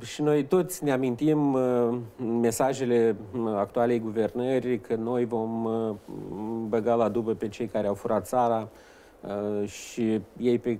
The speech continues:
calul ăsta au venit la guvernare. Acum ei au fost atrași în, uh, aceste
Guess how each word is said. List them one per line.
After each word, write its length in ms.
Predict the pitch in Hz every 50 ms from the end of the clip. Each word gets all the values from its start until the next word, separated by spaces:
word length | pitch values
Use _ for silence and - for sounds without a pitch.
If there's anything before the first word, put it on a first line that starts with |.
| - - - -
calul 320 | - 139 123 123 120 120
ăsta 200 | 123 123 - -
au 80 | 127 123
venit 300 | 113 120 123 127 127 110
la 160 | - 127 123
guvernare. 640 | 120 127 123 127 120 117 127 117 98 90 - - - - -
Acum 280 | - 104 - - 170
ei 260 | 175 185 175 156 147
au 100 | 135 120
fost 280 | 120 - 156 147 143 -
atrași 540 | 131 117 - - 127 127 131 123 - - -
în, 260 | 123 113 113 110 110 110 113 110 107 104 101 101 104
uh, 60 | 104 95 - - - - - - - - - - -
aceste 840 | - - 69 92 - - 135 123 120 - - 131 120 113 110 110 104